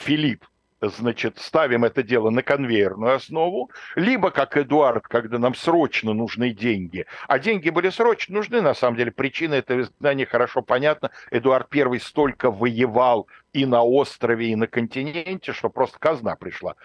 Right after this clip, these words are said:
в упадок, и таким вот образом он решил ее пополнить.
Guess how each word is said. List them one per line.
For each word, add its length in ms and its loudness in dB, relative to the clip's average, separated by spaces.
в 140 0
упадок, 460 0
и 60 -4
таким 320 -4
вот 180 0
образом 380 -2
он 100 -6
решил 340 -6
ее 100 0
пополнить. 440 -4